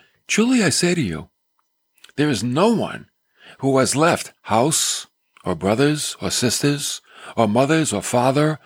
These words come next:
or children, or farms, for my sake, and for the gospel's sake, here it comes, verse thirty,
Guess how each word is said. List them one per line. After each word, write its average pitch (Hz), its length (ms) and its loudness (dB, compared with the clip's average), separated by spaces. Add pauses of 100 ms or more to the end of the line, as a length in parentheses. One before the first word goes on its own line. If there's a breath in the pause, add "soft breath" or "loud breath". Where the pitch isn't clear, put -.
(180 loud breath)
or 104 120 -2
children, 151 580 0
or 95 120 -4
farms, 180 760 2 (200 loud breath)
for 117 160 0
my 175 280 0
sake, 123 560 -2 (840 loud breath)
and 131 140 0
for 165 80 0
the 147 100 2
gospel's 147 580 0
sake, 113 300 -2
here 165 180 2
it 208 100 2
comes, 196 300 2
verse 175 260 0
thirty, 175 460 0